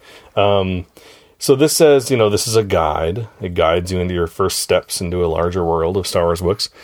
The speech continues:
Uh, perfect for new readers or longtime readers looking to branch out. And if you try it out, you get a free bookmark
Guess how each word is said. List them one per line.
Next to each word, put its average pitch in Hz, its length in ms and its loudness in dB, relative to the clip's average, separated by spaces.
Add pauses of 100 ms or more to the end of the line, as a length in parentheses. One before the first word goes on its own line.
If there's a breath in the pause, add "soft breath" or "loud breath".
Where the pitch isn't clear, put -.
(300 loud breath)
Uh, 85 280 2
perfect - 380 -2
for 98 140 -2
new 120 140 0
readers 131 360 2
or 92 160 2
longtime 107 460 2
readers 92 300 0
looking 104 280 0
to 107 80 4
branch 104 320 0
out. 127 280 0 (600 soft breath)
And 95 600 0
if 101 140 -6
you 92 80 -4
try 107 200 4
it 110 60 4
out, 190 260 2
you 120 120 -6
get 127 100 2
a 113 60 2
free 135 200 -2
bookmark 151 680 -2